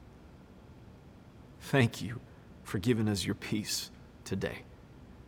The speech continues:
And it's in your name that we pray. Amen. Hey, thanks for joining us online this weekend, Northside family. Honored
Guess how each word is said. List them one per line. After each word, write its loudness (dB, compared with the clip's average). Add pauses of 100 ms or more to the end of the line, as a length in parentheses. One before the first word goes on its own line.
(440)
And 6
it's 4
in 4
your 8
name 4
that 2
we 4
pray. -4 (1120)
Amen. 4 (1500)
Hey, 4
thanks 8
for 4
joining 12
us 6
online 10
this 2
weekend, 6
Northside 4
family. 2 (440)
Honored 12